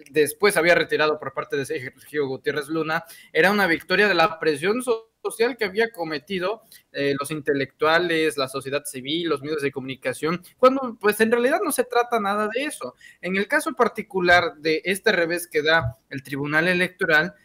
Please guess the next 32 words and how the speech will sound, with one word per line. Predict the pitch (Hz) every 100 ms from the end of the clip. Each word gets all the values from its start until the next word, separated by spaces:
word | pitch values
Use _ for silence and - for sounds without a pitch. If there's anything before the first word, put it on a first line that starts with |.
| -
es | 196 -
una | 277 254
victoria | 180 - 226 247 226
de | 170
lógica, | 190 285 220 185 - 113 _ _ _
porque | 170 165 175
desde | 170 170
luego | 180 240 285 262 165 - _ _ _
no | 151 185 247
hay | 262 277
recurso | 277 269 - 277 233 - 220
para | 196 160 147
decir, | 143 - 196 220 - _ _
"No | 165 214 247
podemos | 262 240 254 180
hacer | 180 208
la | 214
revocación | 165 143 151 143 180
de | 175
mandato", | 165 180 - 135 _
¿en | 160 151
base | 185 180
a | 156
que | 139
aquí | 123 135
no | 131
hay | 170
dinero? | 165 139 139 196 -
No, | 156 185 - -
sí | - - 123 131
hay | 170
dinero. | 160 131 135 175 151